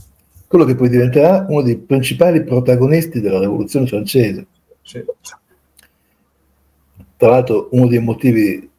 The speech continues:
Speaker 1: una delle cause della rivoluzione francese è che, eh, mandando questo contingente negli Stati Uniti, cioè in America, eh,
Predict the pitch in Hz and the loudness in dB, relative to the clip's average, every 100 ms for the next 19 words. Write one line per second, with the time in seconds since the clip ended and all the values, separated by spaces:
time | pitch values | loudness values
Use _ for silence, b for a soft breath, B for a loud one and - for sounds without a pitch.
0 | - 120 107 101 123 117 95 92 98 101 | -4 -2 -2 0 2 2 0 -6 -4 -2
1 | 110 113 120 110 156 - 120 123 - B | -2 -2 -2 0 0 0 0 0 -4 B
2 | B _ - 104 101 92 - - - - | B _ -4 -4 -4 -6 -8 -12 -16 -16
3 | - - 98 110 120 104 - 101 - 104 | -16 -6 -4 2 2 0 -8 -14 -6 -6
4 | 101 110 113 113 - 101 92 - 87 90 | -4 -2 0 0 0 -2 -4 -10 -12 -12
5 | 95 196 156 110 110 127 131 - _ _ | -8 -4 -2 -2 -2 -4 -4 -6 _ _
6 | _ 107 113 131 110 127 123 - - 101 | _ 0 2 2 2 4 2 0 -10 -10
7 | - | -12